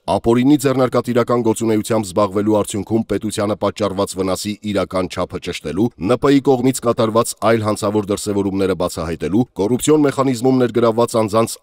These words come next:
ամբողջական շրջանակը պարզելու և նրանց արարքին համարժեք քրեաիրավական գնահատական տալու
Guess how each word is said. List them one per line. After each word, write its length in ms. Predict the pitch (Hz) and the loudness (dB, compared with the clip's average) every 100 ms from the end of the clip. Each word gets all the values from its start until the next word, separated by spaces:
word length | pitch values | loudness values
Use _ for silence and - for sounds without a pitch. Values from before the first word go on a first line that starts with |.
| 107 | -2
ամբողջական 500 | 107 104 107 95 - | 0 -2 -4 -2 -2
շրջանակը 440 | 101 85 95 90 92 | -4 -4 -4 -4 -4
պարզելու 420 | 92 85 87 95 131 - 90 | -2 -2 -2 0 0 0 0
և 160 | 117 | 2
նրանց 320 | 120 131 131 117 | 4 2 2 2
արարքին 420 | 113 - 123 110 | 2 0 -4 0
համարժեք 480 | 107 104 87 110 - - | 0 0 0 -2 -2 -4
քրեաիրավական 760 | 107 101 101 98 92 87 104 101 | 0 2 2 0 0 0 -2 0
գնահատական 600 | 98 90 87 90 95 104 | -2 -2 -4 -4 -2 -2
տալու 260 | 92 90 92 | -2 -2 -2